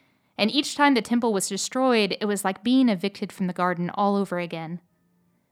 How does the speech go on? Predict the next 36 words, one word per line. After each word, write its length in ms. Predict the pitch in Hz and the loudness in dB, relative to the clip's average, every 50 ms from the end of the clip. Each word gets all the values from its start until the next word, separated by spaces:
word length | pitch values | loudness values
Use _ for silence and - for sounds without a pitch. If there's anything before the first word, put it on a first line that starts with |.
| _ _ _ _ _ _ _ _ _ | _ _ _ _ _ _ _ _ _
So 180 | - 277 269 | 4 6 6
it 80 | 254 - | 6 8
wasn't 300 | 247 302 320 349 359 277 | 8 6 6 6 2 -2
the 160 | 277 247 - | -2 -2 0
act 320 | - 220 240 247 247 - 240 | 2 2 2 2 0 -4 -6
of 100 | 190 170 | -6 -6
selling 640 | - - - 233 233 233 233 226 214 208 202 196 | -8 -4 0 0 2 2 2 2 4 2 2 2
and 220 | - - 208 196 180 | 0 0 -2 0 2
buying 340 | 185 196 214 226 220 208 196 | 4 4 4 4 4 2 2
animals, 640 | - - 214 220 220 214 202 190 175 170 165 - | 2 0 0 2 4 4 2 2 2 0 -2 -4
of 140 | 190 180 170 | -6 -6 -8
changing 500 | - - 247 247 254 247 - 220 208 202 | -8 -2 0 2 2 2 4 2 4 4
money 340 | 196 190 196 196 175 180 190 - _ _ - _ _ _ | 4 4 2 2 0 -4 -6 -10 _ _ -20 _ _ _
so 160 | - - 220 | 0 0 2
that 160 | 202 202 - - | 2 0 -2 4
sacrifice 560 | - 254 262 - 240 202 - 202 196 - - | 4 4 4 4 2 0 0 0 0 0 -2
would 80 | 208 | -4
be 160 | 180 196 175 175 | -2 -2 -2 -2
accessible 500 | - - - 311 294 - - 202 196 185 | -4 -2 -2 -2 -2 -2 -4 -4 -6 -4
for 140 | - 185 | -4 -6
people 300 | 175 - 254 240 - 208 | -8 -6 -8 -6 -4 -4
of 100 | 185 - | -2 -2
all 100 | 165 180 | -2 -2
nations. 560 | 180 185 277 285 185 - 185 165 170 165 - - | 0 0 0 -2 -2 -4 -6 -6 -6 -8 -8 -4
These 200 | - 254 277 - | -2 -2 0 0
weren't 140 | 302 302 294 | -2 -2 -2
the 100 | - 285 | -2 -2
things 280 | - - 240 247 240 - | -2 0 2 2 2 2
that 120 | 220 196 - | -2 -4 -2
angered 340 | 202 208 208 202 202 180 170 | 0 0 2 2 0 -4 -6
Jesus. 540 | - 180 175 175 - - - - - - - _ _ _ _ _ _ _ _ _ _ _ _ - | -6 -8 -8 -8 -8 -10 -12 -12 -14 -18 -20 _ _ _ _ _ _ _ _ _ _ _ _ -4
It 100 | - 233 | 0 2
was 160 | 214 202 208 - | 2 2 2 0
anger 320 | 254 262 294 302 311 285 262 | 0 2 2 2 2 2 2
at 160 | - - - | 0 0 -4
sin 500 | - - - 269 240 208 175 180 180 | -6 -6 -4 -2 -2 -2 -4 -6 -8